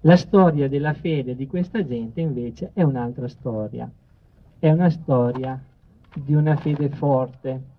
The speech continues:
Sono cristiani della prima ora. Qua erano abitati dagli illiri queste terre, che sono stati evangelizzati dai discepoli di San Paolo,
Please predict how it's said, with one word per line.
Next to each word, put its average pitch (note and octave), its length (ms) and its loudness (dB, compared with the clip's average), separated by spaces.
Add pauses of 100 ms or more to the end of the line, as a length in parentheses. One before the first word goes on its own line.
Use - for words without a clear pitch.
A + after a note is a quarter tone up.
(840)
Sono F3+ 420 4
cristiani E3 640 0
della D3 260 -2
prima D3 360 -6
ora. A#2 420 -6 (220)
Qua D#3 340 0
erano C#3+ 300 -2
abitati C#3 560 -6
dagli C3 240 -6
illiri C#3 480 -6
queste A#2+ 360 -10
terre, B2 480 -4 (300)
che D3 140 -2
sono D#3 180 -2
stati D#3+ 340 -2
evangelizzati C#3+ 880 -6
dai C3 180 -6
discepoli B2+ 640 -8
di B2 100 -10
San C3 300 -10
Paolo, B2 560 -6